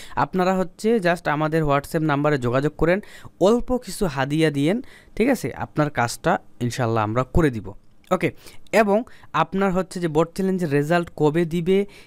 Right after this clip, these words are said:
এই বিষয়েও আম-, আপনাদের রেজাল্ট ইনশাল্লাহ আমরা দেখে আপনাকে জানাবো।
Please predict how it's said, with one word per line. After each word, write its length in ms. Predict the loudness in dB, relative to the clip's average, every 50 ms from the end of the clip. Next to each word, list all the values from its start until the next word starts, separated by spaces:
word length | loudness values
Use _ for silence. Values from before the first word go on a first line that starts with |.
| -20 -20 -4 2
এই 280 | 2 4 4 4 2 0
বিষয়েও 600 | 0 -2 -2 0 0 2 2 4 4 2 2 2
আম-, 200 | 2 0 0 0
আপনাদের 380 | -2 -4 -2 -2 -2 0 0 2
রেজাল্ট 340 | 2 2 2 2 0 2 2
ইনশাল্লাহ 480 | 0 0 0 0 0 2 2 2 2
আমরা 200 | 2 0 -2 -4
দেখে 480 | -4 -2 -2 -2 0 0 0 0 0 0
আপনাকে 420 | 0 -2 -2 -4 -6 -4 -4 -4
জানাবো। 420 | -2 -2 -2 -2 -2 -6 -8 -12